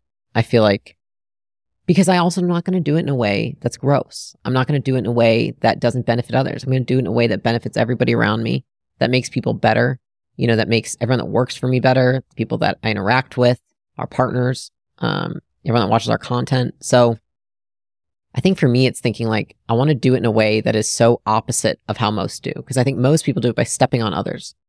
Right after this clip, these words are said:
and making other people's lives worse who interact with them. Um, especially private equity, like, people who buy businesses, they usually just,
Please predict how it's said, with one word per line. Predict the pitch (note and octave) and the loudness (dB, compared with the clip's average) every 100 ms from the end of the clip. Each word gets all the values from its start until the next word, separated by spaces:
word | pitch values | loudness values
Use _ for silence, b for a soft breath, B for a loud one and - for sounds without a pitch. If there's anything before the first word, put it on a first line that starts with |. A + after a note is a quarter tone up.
| _ _ _ | _ _ _
and | C3 | 0
making | B2+ B2 C#3+ | 2 2 0
other | B2+ | 0
people's | B2 B2+ A2+ | 0 -2 0
lives | A#2 G#2+ - | 0 0 -2
worse | A2 B2 - - - | 0 0 0 -6 -6
who | B2 G#2+ | -2 0
interact | A2+ F#2 G#2 | 0 0 -2
with | D3 | -4
them. | G3+ A3 - _ _ _ _ _ _ - | -4 -4 -6 _ _ _ _ _ _ -2
Um, | A#2+ A#2 | 0 0
especially | - G#3 A#3 | 0 -2 -2
private | - A#2+ - | 0 0 0
equity, | G#2 D#3+ G#3 A#3 - | 0 0 0 -2 -6
like, | A#2+ A2+ - _ | -6 -6 -10 _
people | - A#2+ | -4 -2
who | A#2 | -2
buy | A#2 A2+ | 0 0
businesses, | G#2+ A#2 D3 - G3+ | 0 -2 -4 -4 -6
they | - | 0
usually | B2 C3 C#3 | 0 2 2
just, | A#2+ B2 - | 0 0 -2